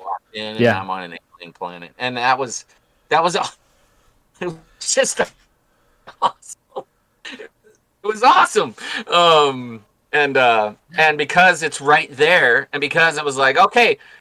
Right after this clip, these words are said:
Speaker 1: it says it's sixty-five minutes, I'm going right now. So I walked in, you know, I didn't have early access or anything, right?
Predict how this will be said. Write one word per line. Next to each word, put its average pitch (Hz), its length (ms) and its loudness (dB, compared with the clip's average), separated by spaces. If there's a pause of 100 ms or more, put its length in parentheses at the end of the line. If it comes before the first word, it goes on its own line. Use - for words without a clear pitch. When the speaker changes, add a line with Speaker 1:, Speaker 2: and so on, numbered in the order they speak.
(100)
Speaker 1:
it - 140 -4
says 196 300 2
it's 190 100 -6
sixty-five 190 520 -2
minutes, 190 340 -2
I'm 170 140 0
going 180 280 2
right 165 300 0
now. 170 340 0
So - 200 -6
I 127 180 4
walked 151 240 0
in, 143 160 -6
you 143 80 -4
know, 135 80 2
I 139 80 4
didn't 151 180 -2
have 135 180 2
early 123 300 0
access 113 400 -2
or 107 80 -8
anything, 110 380 -10
right? 117 240 -8